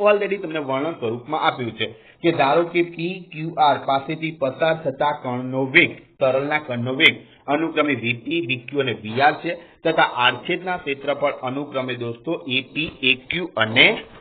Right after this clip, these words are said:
એ આર છે. બરાબર? હવે દોસ્તો સમજો કે સ્થાયી વહન છે, તો સ્થાયી વહન હોવાથી પી, ક્યુ અને આર બિંદુ પાસેથી પસાર થતા તરલ કણોની સંખ્યા કેવી છે?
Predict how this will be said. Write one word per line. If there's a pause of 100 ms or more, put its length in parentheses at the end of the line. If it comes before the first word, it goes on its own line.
(400)
એ
આર
છે. (540)
બરાબર? (540)
હવે
દોસ્તો
સમજો (380)
કે
સ્થાયી
વહન
છે,
તો
સ્થાયી
વહન
હોવાથી
પી,
ક્યુ
અને
આર (320)
બિંદુ
પાસેથી
પસાર
થતા
તરલ
કણોની
સંખ્યા
કેવી
છે?